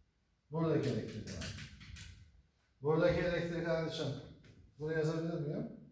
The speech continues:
Hayır. Kürenin içerisindeki elektrik alanı bulmamız lazım. Kürenin içerisindeki elektrik alanı da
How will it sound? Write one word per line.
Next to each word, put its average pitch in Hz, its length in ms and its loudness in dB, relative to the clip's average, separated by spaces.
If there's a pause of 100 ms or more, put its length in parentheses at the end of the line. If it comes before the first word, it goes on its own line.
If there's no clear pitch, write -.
(1300)
Hayır. - 640 0 (840)
Kürenin 165 440 6
içerisindeki 151 540 2
elektrik 151 400 -2
alanı 135 240 2
bulmamız 113 380 0
lazım. 107 420 -6 (880)
Kürenin 156 360 2
içerisindeki 139 520 0
elektrik 135 420 -4
alanı 117 320 -2
da 185 260 0